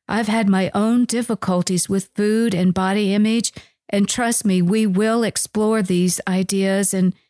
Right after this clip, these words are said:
issues in another episode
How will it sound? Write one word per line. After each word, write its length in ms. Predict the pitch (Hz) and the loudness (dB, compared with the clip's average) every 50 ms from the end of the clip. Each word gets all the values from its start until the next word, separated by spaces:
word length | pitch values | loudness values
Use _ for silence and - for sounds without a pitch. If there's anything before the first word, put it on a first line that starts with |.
| _ _ _ _ | _ _ _ _
issues 560 | - 220 214 - - 226 214 208 214 202 - | -2 -2 -2 -2 -2 -2 0 0 0 0 -2
in 200 | - - 202 196 | -2 0 0 2
another 500 | 190 190 190 190 196 214 208 233 226 - - | 4 4 4 4 4 2 2 0 0 0 -2
episode 680 | 196 208 - 220 190 - - 190 175 170 165 170 175 | -4 -2 -2 -2 -2 -2 -2 -2 0 0 0 0 -2